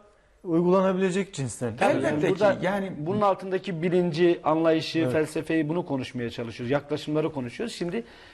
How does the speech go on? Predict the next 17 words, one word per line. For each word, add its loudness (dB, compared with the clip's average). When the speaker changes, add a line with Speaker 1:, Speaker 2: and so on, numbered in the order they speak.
Speaker 2:
dediğin 0
gibi 2
yani 2
şu 0
anda 2
işte -6
bundan 0
sonra -2
da 0
Speaker 3:
Yani 2
mesela 0
Speaker 2:
e, 2
Speaker 3:
dine 2
yaklaşımı 0
konuşacağız. -2
İşte -2
Speaker 1:
Evet. 0